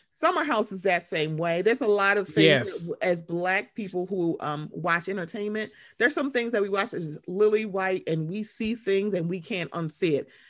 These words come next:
Speaker 2: Yeah.
Speaker 1: Kinda like the Southern Charmed. So it's kinda like
Speaker 2: A lot of shit that's like, you know what? Is this for me? Should, should
Speaker 1: Right.
Speaker 2: I be watching this or
Speaker 1: Like, do
Speaker 2: should
Speaker 1: y'all
Speaker 2: I go
Speaker 1: see
Speaker 2: on
Speaker 1: the
Speaker 2: about my
Speaker 1: racism?
Speaker 2: business?
Speaker 1: 'Cause I see it.
Speaker 2: Right.
Speaker 1: It's like, it's Bachelor, it's Bachelor Nation,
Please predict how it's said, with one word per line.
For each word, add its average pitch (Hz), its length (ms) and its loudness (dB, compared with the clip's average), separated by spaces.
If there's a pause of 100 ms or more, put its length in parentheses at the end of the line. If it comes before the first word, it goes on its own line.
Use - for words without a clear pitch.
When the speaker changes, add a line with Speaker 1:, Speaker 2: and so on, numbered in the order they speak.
(280)
Speaker 2:
Yeah. 147 340 2
Speaker 1:
Kinda 135 220 6
like 110 180 -8
the 185 100 -4
Southern 160 400 -2
Charmed. - 420 -12 (360)
So 214 460 4
it's 254 180 0
kinda 285 240 -4
like 240 140 2
Speaker 2:
A - 20 8
lot 208 240 10
of 208 80 6
shit 208 300 8
that's 180 240 6
like, 160 240 6
you 185 80 0
know 214 180 4
what? 202 380 2 (220)
Is 180 160 8
this 320 200 8
for 285 300 8
me? 277 500 6
Should, 233 340 4
should - 60 2 (140)
Speaker 1:
Right. - 180 10
Speaker 2:
I 294 120 10
be 262 180 12
watching 269 420 6
this 269 300 0
or 170 520 4
Speaker 1:
Like, 240 220 4
do 233 80 -2
Speaker 2:
should 214 120 4
Speaker 1:
y'all 226 80 12
Speaker 2:
I - 20 8
go 208 60 6
Speaker 1:
see 208 100 12
Speaker 2:
on 208 80 12
Speaker 1:
the 190 60 12
Speaker 2:
about 175 200 10
my 175 120 8
Speaker 1:
racism? - 80 10
Speaker 2:
business? - 300 8 (140)
Speaker 1:
'Cause 262 40 -2
I 339 120 4
see 262 280 4
it. 262 60 12
Speaker 2:
Right. 214 320 10 (380)
Speaker 1:
It's 220 200 4
like, 196 300 2
it's 190 140 0
Bachelor, 214 680 2
it's 165 200 -6
Bachelor 185 500 -2
Nation, 180 580 -4